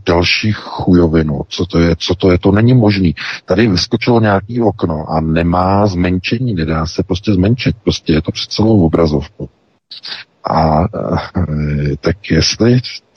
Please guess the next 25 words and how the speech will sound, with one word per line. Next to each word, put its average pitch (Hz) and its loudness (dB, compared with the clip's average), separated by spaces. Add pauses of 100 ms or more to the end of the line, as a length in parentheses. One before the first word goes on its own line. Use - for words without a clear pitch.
(120)
někde 92 2
prostě 117 -2
to 110 0
je 120 4 (320)
nějaký 107 0 (120)
panel 78 -2
prostě 85 -8
a 85 -6 (640)
zase 117 0
už 160 2
vymysleli 139 2
prostě 139 -2
nějakou 143 2
bejkovinu, 143 -2
to 135 -4
je 131 0
hnus 113 -4
fialovej. 117 0
No, 85 0 (220)
já 90 0
se 135 -4
nebudu 139 2
rozčilovat, 110 -2
ale, 92 0 (420)
eh, 95 0